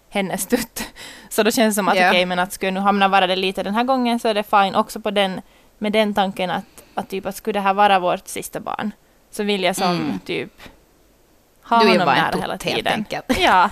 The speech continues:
Speaker 1: att det är som helt fine. Men det kan också vara
Speaker 2: Ja.
Speaker 1: att det här ändrar, nu är han ju så liten.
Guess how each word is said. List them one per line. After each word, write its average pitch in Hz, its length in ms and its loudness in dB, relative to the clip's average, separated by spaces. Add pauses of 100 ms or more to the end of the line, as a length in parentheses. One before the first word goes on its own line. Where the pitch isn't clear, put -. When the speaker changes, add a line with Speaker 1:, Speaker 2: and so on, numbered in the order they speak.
Speaker 1:
att 254 120 4
det 220 140 4
är 220 60 4
som 226 140 2
helt 214 220 2
fine. 185 420 2 (280)
Men 226 80 2
det 254 80 2
kan 254 140 4
också 254 200 0
vara 254 120 4
Speaker 2:
Ja. 240 60 6
Speaker 1:
att 226 80 2
det 220 60 4
här 208 140 4
ändrar, 202 240 2
nu 196 120 -2
är 214 40 0
han 208 180 4
ju 190 60 -2
så 226 140 0
liten. 220 500 -4